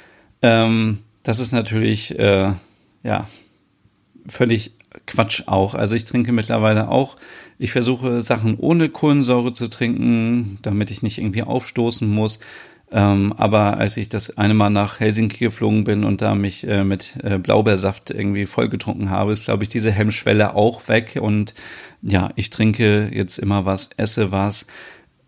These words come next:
Ich konnte auch lange Zeit nicht aufstehen während des Fluges.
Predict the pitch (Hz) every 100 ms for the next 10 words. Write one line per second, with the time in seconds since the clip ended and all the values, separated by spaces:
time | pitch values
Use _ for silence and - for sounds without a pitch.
0 | _ 117 107 - 151 156 139 127 131 -
1 | - 117 131 127 131 123 120 104 - 104
2 | 123 - 151 156 170 156 147 139 135 -
3 | - 147 147 151 156 -